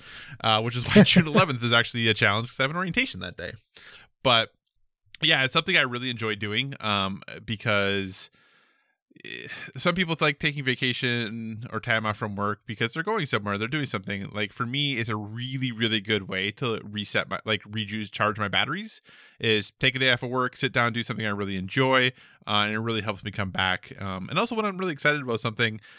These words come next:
you know, I, I might stay up a little late that night when it releases at eleven P M my time, so it's really hard to get up <laughs> for work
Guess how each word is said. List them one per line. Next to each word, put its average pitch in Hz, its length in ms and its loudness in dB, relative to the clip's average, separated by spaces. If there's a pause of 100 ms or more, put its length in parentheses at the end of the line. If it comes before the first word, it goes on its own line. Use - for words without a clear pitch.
(180)
you 254 80 -6
know, 151 240 2
I, 196 380 2
I 196 40 4
might 196 200 0
stay 190 200 2
up 226 140 2
a 170 40 2
little 113 220 2
late 104 240 2
that 104 300 2
night 113 180 4
when 110 160 -4
it 107 120 -2
releases 110 380 -4
at 101 120 2
eleven 98 320 0
P 104 160 -2
M 98 100 2
my 98 160 2
time, 160 320 2
so 196 140 -2
it's 196 140 -2
really 214 180 -2
hard 214 320 0
to 139 60 -2
get 123 160 -8
up - 60 -16
<laughs> - 40 -20
for 139 140 -6 (100)
work - 220 2